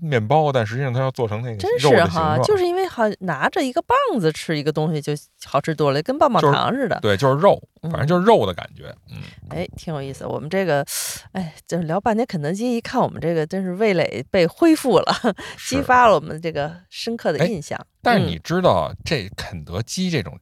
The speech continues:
Speaker 1: 炸鸡
Speaker 2: 嗯。
Speaker 1: 到底谁发明的吗？
Speaker 2: 不是那上校吗？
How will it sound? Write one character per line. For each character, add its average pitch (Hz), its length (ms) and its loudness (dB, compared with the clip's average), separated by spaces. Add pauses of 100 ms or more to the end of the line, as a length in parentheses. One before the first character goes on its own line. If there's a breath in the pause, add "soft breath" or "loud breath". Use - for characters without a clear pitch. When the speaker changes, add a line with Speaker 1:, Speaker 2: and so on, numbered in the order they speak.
Speaker 1:
炸 101 240 -4
鸡 151 280 -6
Speaker 2:
嗯。 - 40 -12
Speaker 1:
到 139 140 0
底 98 120 -12
谁 - 240 -10
发 - 200 -12
明 85 160 -12
的 - 160 -20
吗？ - 40 -20 (760)
Speaker 2:
不 226 100 -8
是 311 140 -14
那 285 100 -6
上 254 240 -8
校 226 240 -4
吗？ 165 300 -8